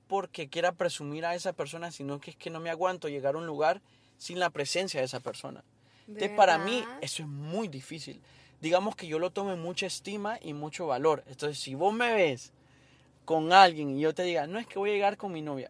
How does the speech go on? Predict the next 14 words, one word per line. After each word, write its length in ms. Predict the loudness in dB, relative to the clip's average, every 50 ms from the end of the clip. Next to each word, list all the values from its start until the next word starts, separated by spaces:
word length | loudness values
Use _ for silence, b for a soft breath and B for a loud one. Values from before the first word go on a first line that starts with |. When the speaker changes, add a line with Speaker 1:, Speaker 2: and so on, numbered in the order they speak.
| -4
Speaker 1:
o 100 | -2 -4
con 260 | -2 -4 -4 -4 -4 -4
una 520 | -4 -2 0 2 2 4 4 2 2 2
Speaker 2:
Ya 100 | 4 6
es 40 | 8
Speaker 1:
chava", 440 | 10 12 12 12 10 10 8 6 6
Speaker 2:
harto. 480 | 4 4 0 -4 -4 -4 -4 -4 -6 -8 -4
Speaker 1:
y 160 | -4 -4 -4
tú 200 | -4 -2 0 0
dices, 520 | 2 2 0 -2 -2 -4 -4 -6 -6 -8 _ _ _ -14 -10 -8 -2
Speaker 2:
No, 280 | 0 2 4 6 6 6
Speaker 1:
"¿Qué?". 60 | 6
Speaker 2:
yo 100 | 8 8 8 8 8 6 6
sé, 140 | 6 4 6